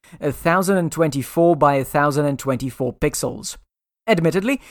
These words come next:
in this mode you could only have sixteen colors,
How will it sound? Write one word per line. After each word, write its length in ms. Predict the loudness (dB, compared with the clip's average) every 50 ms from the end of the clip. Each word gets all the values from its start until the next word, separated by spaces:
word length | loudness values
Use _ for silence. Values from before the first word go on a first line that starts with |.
| -12 -6
in 160 | -2 -2 0
this 220 | 2 2 0 0 2
mode 240 | 2 2 4 4 2
you 80 | 2
could 100 | 2 2
only 220 | 2 2 2 0 -2
have 280 | -2 -2 -2 -2 -2
sixteen 540 | -4 -2 -2 -2 -2 -2 -4 -2 -2 -2 -2
colors, 460 | 0 0 2 2 2 0 -2 -4 -8